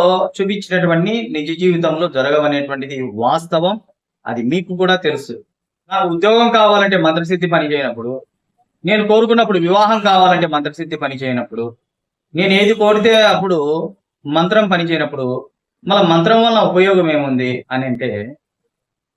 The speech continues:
మంత్రం అనేటువంటిది కేవలము మన యొక్క జ్ఞానాన్ని పెంచడానికి పనిచేస్తుంది. ఆ మంత్రం వలన డబ్బులు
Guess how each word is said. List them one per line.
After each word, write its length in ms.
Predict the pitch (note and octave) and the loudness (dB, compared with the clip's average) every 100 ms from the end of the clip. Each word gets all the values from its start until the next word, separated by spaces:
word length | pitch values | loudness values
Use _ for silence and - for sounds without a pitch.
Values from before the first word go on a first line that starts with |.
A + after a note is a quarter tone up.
| _ _ _ _ _ _ _ A#2 C3 | _ _ _ _ _ _ _ -2 2
మంత్రం 340 | F#3+ - C#4+ B3+ | 2 4 2 4
అనేటువంటిది 640 | A3+ G#3 G3 F#3+ F3+ F3+ C#3+ C#3 E3+ - | 2 2 0 -2 0 0 -2 -8 -12 -4
కేవలము 540 | C#3+ F3+ G3 G3+ E3 B2+ B2+ - _ _ _ _ _ _ _ _ _ _ | 0 2 2 0 -2 -6 -8 -12 _ _ _ _ _ _ _ _ _ _
మన 260 | A#2+ D#3 F3 F3 | -2 2 2 2
యొక్క 180 | E3+ E3+ D3 A2+ | 0 0 0 -2
జ్ఞానాన్ని 680 | C3 D#3 G3+ G3+ G3+ E3+ C3 C3+ - _ _ _ | 0 2 2 0 0 -4 -6 -8 -14 _ _ _
పెంచడానికి 540 | C#3+ C#3+ F3+ F#3 F3 F3+ | -6 -2 0 0 0 -2
పనిచేస్తుంది. 480 | C3+ A#2+ G#2+ - _ _ _ _ _ _ D4 D#4 C4 - F#3 | -4 -4 -6 -8 _ _ _ _ _ _ -20 -20 -20 -18 -8
ఆ 40 | F3+ G3 D3+ | -4 -2 0
మంత్రం 340 | D3+ F#3+ A#3+ A#3+ | 0 2 0 2
వలన 220 | B3 A#3 G3 F#3+ F#3 | 2 2 2 4 2
డబ్బులు 300 | D#3+ G#3+ | 2 2